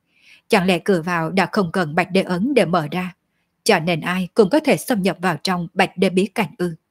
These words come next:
Đường Phong không hiện nguyên nhân trong đó, nhưng nhất định Tô Luyến Thủy biết, chỉ cần hỏi nàng sẽ rõ thôi. Đáng tiếc, Lý Thiên Cừu không có ý định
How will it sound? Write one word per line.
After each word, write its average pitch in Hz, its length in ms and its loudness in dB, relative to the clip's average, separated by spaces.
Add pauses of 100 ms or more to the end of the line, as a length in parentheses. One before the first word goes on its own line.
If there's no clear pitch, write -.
(760)
Đường 190 300 4
Phong 180 220 0
không 226 220 2
hiện 160 260 -2
nguyên 175 240 0
nhân 170 220 -2
trong 175 160 -6
đó, 165 200 -10 (480)
nhưng 196 160 4
nhất 302 160 -2
định 170 220 -2
Tô 185 180 2
Luyến 170 220 -2
Thủy 185 160 0
biết, 220 200 0 (460)
chỉ 220 100 4
cần 196 220 -2
hỏi 151 300 -4 (140)
nàng 180 300 0
sẽ 185 220 0
rõ 165 240 -4
thôi. 180 220 -6 (1000)
Đáng 180 300 2
tiếc, 277 160 0 (400)
Lý 208 280 6
Thiên 185 180 2
Cừu 165 260 0
không 185 340 -2
có 190 80 0
ý 202 80 0
định 165 240 0